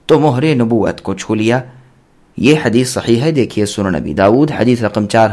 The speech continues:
ہزار بیاسی۔ سامعین، اب اس حدیث سے جو مسائل ثابت ہوتے ہیں ان کو سماعت کریں۔ پہلا مسئلہ، قمیض کے بٹن کھلے رکھنا یعنی بند نہ رکھنا بھی جائز اور سنت ہے۔ سنن نبی داؤد وغیرہ میں یہ اضافہ ہے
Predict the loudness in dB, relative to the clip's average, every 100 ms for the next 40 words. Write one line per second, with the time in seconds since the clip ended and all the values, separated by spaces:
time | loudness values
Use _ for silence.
0 | -2 -4 -4 -4 -2 -2 -2 -6 -8 -16
1 | _ _ _ -2 2 2 2 0 0 -2
2 | -2 -2 0 0 0 -4 -2 -2 -2 -6
3 | -6 -2 -2 -2 -4 -2 -2 -2 -6 -4
4 | -4 -4 -8 -16 _ _ -2 -2 -2 -6
5 | -6 -4 -6 -4 -4 -4 -8 -20 _ _
6 | _ 2 2 2 -2 -6 -4 -4 -4 -10
7 | _ _ _ _ 2 4 4 2 0 0
8 | 2 2 0 -2 0 2 2 0 -2 -2
9 | 0 -2 0 2 2 2 2 2 2 0
10 | -2 -4 -4 -2 -2 0 0 0 -2 -4
11 | -6 -6 -8 -6 -8 -10 -20 _ _ _
12 | _ _ _ _ -4 2 4 4 4 4
13 | 4 4 2 2 0 0 0 0 0 -2
14 | -2 -2 -2